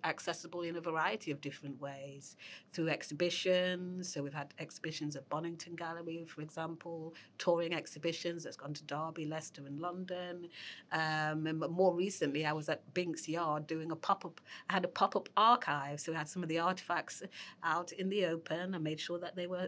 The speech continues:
they were safe. It was on a glorious day, um, so that the community can come and see that. We have publications as well. We produce films and I do talks, and so it's made accessible in all those different ways.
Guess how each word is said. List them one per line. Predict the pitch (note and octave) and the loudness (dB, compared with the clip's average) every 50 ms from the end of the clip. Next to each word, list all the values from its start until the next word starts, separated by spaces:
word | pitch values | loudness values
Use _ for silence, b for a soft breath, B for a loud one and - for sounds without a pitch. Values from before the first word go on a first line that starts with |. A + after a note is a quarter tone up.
| F#3 | -2
they | - F3+ F3+ F3+ | -2 -2 0 0
were | F#3+ F#3+ | 0 0
safe. | F#3 - - - F3 D#3+ E3 E3+ F3+ - | -2 -2 -4 -2 -2 -2 0 -2 -2 -4
It | D#3 D#3 | -4 -4
was | D#3+ F3 | -2 -2
on | F3 F3+ | -2 -4
a | F3+ | -4
glorious | F3 - F3+ F3+ F3+ F#3 F#3 F#3+ F#3+ F#3 - - | -2 0 2 2 2 2 0 -2 -2 -4 -6 -8
day, | - F3+ E3+ D#3+ E3 E3+ F3 F#3 B B B B B B B | -8 -8 -6 -6 -6 -6 -8 -8 B B B B B B B
um, | F3 E3+ F3 E3+ E3 E3 | 0 2 2 2 2 2
so | E3 - F#3 | 2 2 4
that | F3+ F3+ - | 4 4 4
the | E3+ F3 F3 E3+ E3+ E3+ E3 D#3+ - - | 4 4 4 4 4 2 0 -2 -6 -8
community | - F#3 F3+ F3 F3 E3+ E3 E3 - E3 | -4 -2 0 2 2 2 0 -2 -2 -6
can | D#3 - - D#3 E3 D#3+ D#3 - - - | -6 -4 -4 -4 -2 -4 -6 -6 -6 -2
come | - F3 E3 | 0 0 2
and | D#3+ D#3 D3+ | 2 0 0
see | - - E3 E3 E3 E3 | 0 0 0 0 0 0
that. | E3 E3 E3 E3+ E3+ - - | -2 0 0 0 -2 -2 -4
We | D#3 D#3 D3+ | -4 -4 -2
have | D#3 D3 - - | -4 -4 -6 -4
publications | - E3+ E3 E3+ D#3+ - - E3+ F3 F3+ F#3 - - E3 E3 D#3 - D#3 | -6 -6 -4 -6 -6 -4 -2 -2 0 -2 -2 -4 -4 -4 -4 -6 -6 -6
as | D3+ - - | -6 -6 -6
well. | E3 F3 F#3 F#3 F#3+ F#3+ F#3+ F#3+ F#3+ F#3+ F#3+ F#3 B B B B B B - | -4 -2 0 2 2 2 2 0 -2 -2 -4 -8 B B B B B B -6
We | D#3 D3 | -6 -6
produce | - D#3 C#3+ D3 C#3+ C#3+ C#3+ | -6 -4 -2 0 -2 -2 -2
films | - - F#3+ G3 G3 G3 G3 F#3+ F#3+ F#3+ F#3+ F#3+ F#3 F3 - | -2 2 4 4 4 4 2 2 0 0 0 0 -2 -2 0
and | D3+ D3 D3 C#3+ C#3 - C#3 | 0 0 0 0 -2 -4 -6
I | C#3 | -6
do | C3+ C#3+ C#3 C3+ - | -6 -6 -8 -8 -6
talks, | - - G#3 G3+ G#3 G3+ G3+ G3 F#3 - - - - - D#3+ - - | -2 0 0 2 2 0 0 -2 -4 -4 -8 -10 -8 -8 -8 -6 -6
and | D#3+ D#3+ D#3+ E3+ E3+ E3 | -6 -6 -4 -4 -6 -6
so | - - E3 E3+ F3 - | -4 -2 -2 -2 0 0
it's | - F3 F3 - | -2 -2 -2 -2
made | G3+ G3 F#3 D3 | -2 -2 0 -2
accessible | - - - E3 D#3+ - D#3 D#3 D#3 D#3+ | -2 -2 -4 -6 -6 -8 -8 -8 -6 -4
in | D#3+ E3 | -4 -2
all | D#3+ D#3+ D#3+ | -4 -4 -4
those | D#3+ D#3 D3+ D3+ D3 D3 | -4 -2 -2 -2 -4 -4
different | - D3+ D3 - - D3+ D3 D3 | -6 -8 -8 -8 -10 -12 -10 -10
ways. | D3 D3 C#3+ C#3+ C#3 C#3 - - - | -10 -10 -10 -10 -10 -12 -12 -14 -14